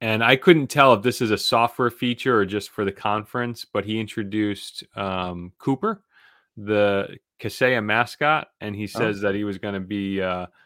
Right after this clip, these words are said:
Speaker 1: A I driven and goal based to offer, uh, you know, insights and, um, support for, I don't know, the users or whatever. I don't know if this is a software function. I couldn't un-, de-,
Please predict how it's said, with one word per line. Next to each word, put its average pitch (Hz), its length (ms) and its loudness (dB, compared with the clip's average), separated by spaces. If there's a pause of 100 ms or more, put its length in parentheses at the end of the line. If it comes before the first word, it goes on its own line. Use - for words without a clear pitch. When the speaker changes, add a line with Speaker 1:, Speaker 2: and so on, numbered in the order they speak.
(300)
Speaker 1:
A 123 180 0
I 123 180 2
driven 123 640 -2
and 104 200 -6
goal 120 220 2
based 117 480 -4
to 110 180 -6
offer, 110 760 -4
uh, 104 320 -6
you 110 120 -12
know, 101 140 -10
insights 127 840 -6
and, 101 560 -6 (600)
um, 92 800 -6 (120)
support - 640 -2 (140)
for, 107 540 -2 (540)
I 107 140 -8
don't 110 100 -6
know, 98 300 -4 (500)
the 104 120 -8
users 127 640 -2
or 101 160 -2
whatever. 117 640 -2
I 98 120 -4
don't 127 100 -2
know 131 100 0
if 120 80 -4
this 127 180 -6
is 107 80 -6
a 98 60 -4
software 120 420 -2
function. 113 320 -6
I 135 80 4
couldn't 127 320 -2
un-, 117 240 -8
de-, 104 160 -4